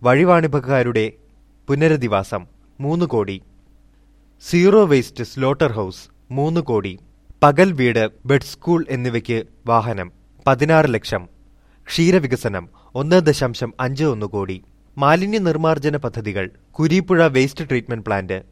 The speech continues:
എഴുപത്തിയഞ്ച് കോടി. സീവേജ് ട്രീറ്റ്മെന്റ് പ്ലാന്റ് അൻപത് കോടി. എയറോബിക് കമ്പോസിറ്റ് പ്ലാന്റ് ഒന്ന് ദശാംശം മൂന്ന് അഞ്ച് കോടി.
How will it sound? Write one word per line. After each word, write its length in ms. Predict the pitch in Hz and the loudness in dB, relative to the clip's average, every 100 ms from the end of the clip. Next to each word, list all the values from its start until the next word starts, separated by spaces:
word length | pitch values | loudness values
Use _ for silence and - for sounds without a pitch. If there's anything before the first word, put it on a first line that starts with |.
| - | -8
എഴുപത്തിയഞ്ച് 540 | 123 143 143 151 120 | -4 -4 -2 -4 -4
കോടി. 260 | 107 98 95 - _ - | -6 -6 -6 -12 _ -12
സീവേജ് 520 | - 170 180 196 156 | -2 0 4 2 2
ട്രീറ്റ്മെന്റ് 440 | - 127 135 120 | -4 -4 -4 -8
പ്ലാന്റ് 340 | 107 107 98 95 - | -4 -4 -4 -8 -8
അൻപത് 360 | 117 120 135 143 | -8 -2 0 0
കോടി. 300 | 120 101 98 - _ _ | -2 -4 -6 -10 _ _
എയറോബിക് 580 | 131 147 165 202 190 - | 2 6 6 6 2 -2
കമ്പോസിറ്റ് 560 | 143 135 147 143 147 - | -2 2 0 0 -8 -6
പ്ലാന്റ് 380 | 117 107 104 101 - | -4 -4 -4 -6 -8
ഒന്ന് 220 | 123 147 | -6 -4
ദശാംശം 500 | 147 127 127 107 120 110 | -2 -4 -6 -8 -8 -8
മൂന്ന് 260 | 110 135 | -8 -6
അഞ്ച് 220 | 131 104 | -6 -8
കോടി. 300 | 98 98 95 | -8 -8 -8